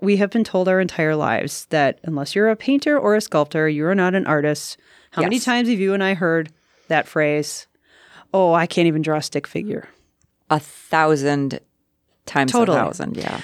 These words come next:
Speaker 1: Um, my friend Pat Filzen, who, uh, is one of my favorite people on the universe because she's just,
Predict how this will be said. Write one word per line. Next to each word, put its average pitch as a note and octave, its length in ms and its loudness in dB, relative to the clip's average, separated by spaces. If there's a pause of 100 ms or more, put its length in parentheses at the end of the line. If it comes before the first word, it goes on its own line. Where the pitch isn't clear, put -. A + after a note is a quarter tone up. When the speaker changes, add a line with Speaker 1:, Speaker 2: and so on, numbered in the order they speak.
(220)
Speaker 1:
Um, F3 300 0
my F3 180 2
friend F#3+ 260 -2
Pat A3 240 -2
Filzen, F3 580 0
who, E3 440 0 (100)
uh, D#3 400 0 (380)
is D3+ 260 -2
one E3+ 140 -2
of F3+ 60 0
my E3+ 100 0
favorite E3+ 300 -4
people F#3 280 -4
on F#3+ 120 2
the G#3 80 2
universe D#3+ 480 0
because E3 340 -2
she's E3 320 -2
just, - 440 -4